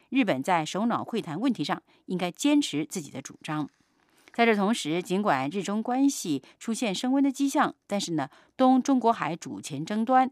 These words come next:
导致两国之间的紧张关系还没有缓解。有关情况，请您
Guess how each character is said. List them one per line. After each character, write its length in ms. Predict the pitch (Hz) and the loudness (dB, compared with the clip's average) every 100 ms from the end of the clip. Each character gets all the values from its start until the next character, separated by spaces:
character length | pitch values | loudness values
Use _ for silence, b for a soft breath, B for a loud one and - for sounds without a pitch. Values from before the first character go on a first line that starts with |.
| b b | b b
导 160 | 160 131 | -4 -2
致 100 | 175 | -4
两 180 | 143 - | -8 -8
国 160 | 143 | -8
之 140 | 156 185 | -8 -6
间 160 | 226 | -4
的 100 | 202 | -4
紧 160 | 151 - | -6 -8
张 160 | 156 170 | -6 -4
关 220 | 214 240 | -2 -2
系 320 | - 139 - b | -2 -6 -8 b
还 200 | - 143 | -14 -10
没 200 | 139 143 | -8 -8
有 120 | 147 - | -8 -12
缓 320 | - - 127 | -16 -14 -12
解。 300 | - - - b b b - | -12 -16 -20 b b b -8
有 80 | |
关 120 | 147 185 | -4 -2
情 160 | 156 | -2
况， 240 | 165 202 151 | -2 -2 -2
请 140 | - | -8
您 240 | 135 143 | -8 -8